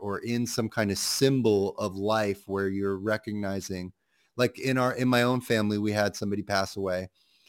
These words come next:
and there was a hummingbird that came to visit my family, and they took significance in that moment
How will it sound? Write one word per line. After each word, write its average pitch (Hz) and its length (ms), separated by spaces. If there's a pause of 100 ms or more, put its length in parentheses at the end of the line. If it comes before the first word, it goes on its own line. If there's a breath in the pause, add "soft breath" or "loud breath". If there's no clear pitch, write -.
(440 soft breath)
and 104 480 (180)
there 113 220
was 104 180
a 95 40
hummingbird 90 920
that 87 240 (140)
came 98 380
to - 120
visit 92 480
my 92 160
family, 87 640
and 92 360 (560)
they 117 300
took 117 300
significance 104 800
in 95 80
that 90 160
moment 98 500